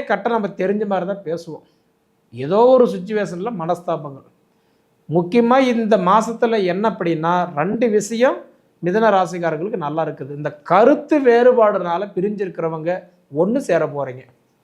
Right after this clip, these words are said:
கஷ்டங்கள் இருந்தாலும் கொஞ்சம் சரியாக போகுது. அதே மாதிரி குறிப்பா மனைவிக்கு அல்லது ஒரு பெண்களுக்கு இந்த மாசம் நல்லா இருக்க போகுது.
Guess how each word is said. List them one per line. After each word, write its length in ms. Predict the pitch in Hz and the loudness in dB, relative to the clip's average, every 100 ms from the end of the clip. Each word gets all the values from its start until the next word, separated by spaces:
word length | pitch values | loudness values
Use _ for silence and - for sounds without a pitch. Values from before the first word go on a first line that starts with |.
| _ _ _ _ _ _ _ - | _ _ _ _ _ _ _ 2
கஷ்டங்கள் 580 | 208 208 - 294 294 262 | 2 2 2 4 6 6
இருந்தாலும் 440 | 226 202 214 247 | 4 4 2 2
கொஞ்சம் 300 | 190 175 175 | -2 -2 -2
சரியாக 480 | 175 165 202 196 175 | 0 2 4 2 0
போகுது. 280 | 156 143 151 - _ _ _ _ - | 0 -2 -4 -16 _ _ _ _ -4
அதே 180 | 156 226 | 2 4
மாதிரி 260 | 233 233 233 | 4 2 4
குறிப்பா 420 | 233 240 - 277 339 330 165 | 2 2 2 2 2 -4 -4
மனைவிக்கு 600 | 170 202 247 240 202 349 339 | -2 0 0 -2 -6 -6 -4
அல்லது 300 | 180 160 160 | -2 0 0
ஒரு 140 | 147 | -2
பெண்களுக்கு 880 | - 208 240 294 294 240 - 320 - | 0 2 2 2 2 2 -2 -10 -10
இந்த 200 | 190 175 | -8 -6
மாசம் 400 | 170 175 - 311 | -2 -4 -4 -6
நல்லா 240 | 196 147 156 | -6 -4 -4
இருக்க 200 | 151 143 | -4 -8
போகுது. 360 | 139 135 135 | -6 -8 -8